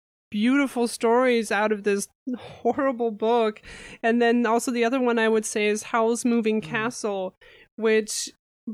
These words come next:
Speaker 1: the story by Diana Wynne Jones focuses so much on magic and intrigue and character building. And then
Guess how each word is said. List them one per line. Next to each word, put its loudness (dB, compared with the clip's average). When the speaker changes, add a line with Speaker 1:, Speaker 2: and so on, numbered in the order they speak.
Speaker 1:
the -2
story 0
by 0
Diana 2
Wynne 2
Jones 0
focuses -4
so 0
much 0
on 2
magic 0
and -6
intrigue 0
and 0
character -4
building. -2
And 2
then 2